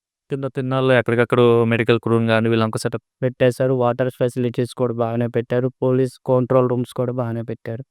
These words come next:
Speaker 1: ఏదైనా తక్షణమే మనం
Speaker 2: ఎమ్మట్లోనే ఫైవ్ మినిట్స్, టెన్ మినిట్స్‌లో వాళ్ళు అక్కడ పోలీస్ కౌంటర్ కాడికి వెళ్ళేసి క్లియర్ చేసుకుంటా బాగానే చేశారు.
Speaker 1: గతంతో పోలిస్తే,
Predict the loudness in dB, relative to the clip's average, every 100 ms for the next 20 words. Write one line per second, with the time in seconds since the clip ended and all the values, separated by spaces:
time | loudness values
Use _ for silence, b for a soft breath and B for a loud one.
0 | _ _ _ _ 2 4 6 4 4 4
1 | 4 4 0 -2 -2 -2 0 0 0 -2
2 | -4 -4 -2 0 0 0 -2 -2 0 0
3 | 2 2 0 -4 -2 2 2 2 0 0
4 | -4 -2 -2 -2 -4 -6 -6 -8 -8 -10
5 | -8 -6 -4 -4 -6 -4 -2 -2 -6 -10
6 | -10 -10 -6 -6 -8 _ _ -4 0 2
7 | 0 -4 -12 -16 _ _ -14 -12 -8 -8
8 | -6 -6 -2 2